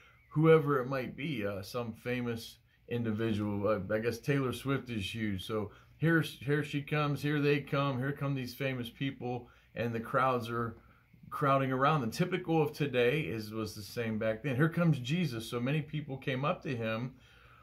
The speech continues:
from all the country and across the Jordan, from Tyre and Sidon. Because of the crowd, he told his disciples, this is interesting because he was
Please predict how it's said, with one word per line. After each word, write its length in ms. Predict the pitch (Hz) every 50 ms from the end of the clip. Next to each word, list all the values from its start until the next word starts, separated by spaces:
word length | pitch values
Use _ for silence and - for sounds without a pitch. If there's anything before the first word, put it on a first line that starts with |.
| - - -
from 380 | - - 139 139 135 120 - - - _ _ -
all 260 | 143 151 160 175 170
the 80 | 175 170
country 600 | - - 190 202 208 - - 233 226 180 - - - _ _ _ - -
and 120 | 135 135
across 460 | 135 127 - - 156 139 147 143 - -
the 80 | 147
Jordan, 460 | 139 120 117 135 135 127 113 104 98
from 180 | 92 - 107 104
Tyre 380 | 92 - 120 120 123 120 117 113
and 120 | 107 104
Sidon. 460 | - - 117 113 110 101 98 95 92 - - _ - _ - - - _ _ _ -
Because 440 | 123 143 143 - 190 175 233 214 220
of 80 | 180
the 80 | 147 135
crowd, 420 | - - 117 107 104 107 110 113
he 160 | 120 123 120
told 260 | 120 - 151 160 170 160
his 120 | 156 131
disciples, 680 | 147 147 147 - 127 117 117 117 127 131 127 123 - -
this 340 | 123 123 113 117 139 - 131
is 120 | 127 120
interesting 540 | 165 196 196 160 131 123 120 120 - 127 127
because 320 | 123 120 - 143 127 123
he 80 | - 147
was 240 | 139 135 120 123